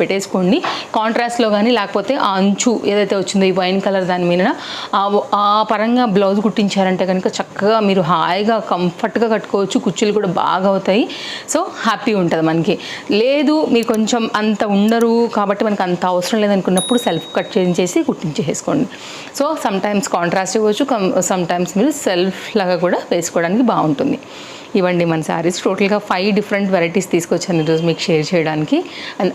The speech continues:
అన్ని డీటెయిల్స్ కూడా ఇచ్చానని అనుకుంటున్నాను. So వీడియో నచ్చితే తప్పకుండా లైక్ చేయండి. And ఫస్ట్ టైమ్ చూస్తూ ఇంకా కూడా ఛానల్కి కనుక ఫాలో అవ్వకపోతే ఒకసారి చూడండి, ఛానల్కి మొత్తం చెక్ చేయండి. మీకు నచ్చింది అనుకుంటేనే ఛానల్కి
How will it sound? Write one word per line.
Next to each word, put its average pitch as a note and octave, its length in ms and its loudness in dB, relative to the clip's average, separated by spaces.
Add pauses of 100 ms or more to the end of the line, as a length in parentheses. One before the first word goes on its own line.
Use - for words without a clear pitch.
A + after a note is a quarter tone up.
అన్ని A3 240 0
డీటెయిల్స్ A3+ 320 0
కూడా A3+ 140 4
ఇచ్చానని F#3+ 400 0
అనుకుంటున్నాను. F3 540 0 (140)
So E3 100 0 (420)
వీడియో E3+ 260 2
నచ్చితే E3+ 320 -2
తప్పకుండా F#3+ 480 0
లైక్ E3 240 -4
చేయండి. F3 340 2 (440)
And A3+ 140 -2
ఫస్ట్ A3+ 220 -2
టైమ్ C4 220 2
చూస్తూ A#3 280 2 (120)
ఇంకా G#3 180 2 (100)
కూడా G#3 220 2
ఛానల్కి F#3 440 0
కనుక F3 260 0
ఫాలో F3 300 2
అవ్వకపోతే E3+ 500 0
ఒకసారి C4 320 -4
చూడండి, C4+ 360 2 (100)
ఛానల్కి E3+ 480 0
మొత్తం G#3+ 240 0 (160)
చెక్ - 260 -2
చేయండి. A#3 300 2 (480)
మీకు C4+ 220 2 (100)
నచ్చింది A3 340 0
అనుకుంటేనే G#3 440 2 (120)
ఛానల్కి E3 420 0